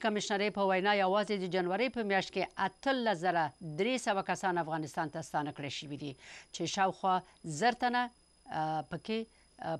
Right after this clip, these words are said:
په زور لیږل شوي دي افغانستان ته. همداشان په ایران کې هم، آه، چارواکو په افغان مهاجرو فشارونه زیات کړي دي د یو څه وخت راهیسې. د ایران د مطبوعاتو د راپورټونو له قراره د ایران د کورنیو چارو وزیر سکندر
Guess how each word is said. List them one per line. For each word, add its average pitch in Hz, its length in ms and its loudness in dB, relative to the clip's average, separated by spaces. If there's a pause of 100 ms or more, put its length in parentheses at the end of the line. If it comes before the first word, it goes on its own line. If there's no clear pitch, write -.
په 190 60 -2 (120)
زور 262 220 4 (200)
لیږل 170 400 -2
شوي 151 220 -6
دي 151 60 -4
افغانستان - 540 -6
ته. - 140 -20 (840)
همداشان 247 560 4
په 247 120 0
ایران 269 280 2
کې 240 220 0
هم، 262 200 4
آه، - 1160 -4
چارواکو 214 640 2
په 202 160 4
افغان 202 320 0
مهاجرو 175 480 0
فشارونه 185 560 0
زیات - 180 -4
کړي 240 240 0
دي 247 80 -4
د 220 80 -6
یو 233 200 0
څه 254 40 -4
وخت 240 260 0
راهیسې. 254 280 -2 (800)
د 196 80 -4
ایران 277 360 4
د 247 120 2
مطبوعاتو 226 500 0 (240)
د - 100 0
راپورټونو 185 560 -2
له 180 140 2
قراره 196 340 4 (160)
د 180 100 2 (140)
ایران 208 380 2
د 208 160 -2
کورنیو 180 420 2 (120)
چارو 220 280 2
وزیر 220 320 -2
سکندر 165 560 -2